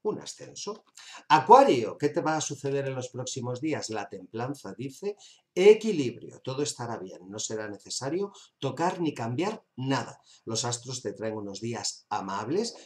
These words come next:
con estabilidad profesional, económica, en tus relaciones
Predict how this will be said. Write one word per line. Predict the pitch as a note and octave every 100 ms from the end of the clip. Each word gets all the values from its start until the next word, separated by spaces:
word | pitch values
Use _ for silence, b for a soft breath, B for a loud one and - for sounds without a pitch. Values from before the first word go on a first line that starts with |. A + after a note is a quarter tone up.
| -
con | C3
estabilidad | B2 - G#2 G2+ G2+ G#2+ -
profesional, | G2 B2+ B2 G#2+ G2+ A2 A2+ -
económica, | B2 G#2+ G#2 A2 A2 A2+ - -
en | E3+ -
tus | G#2+
relaciones | A#2+ G#2 - C3+ D#3+ A3 - -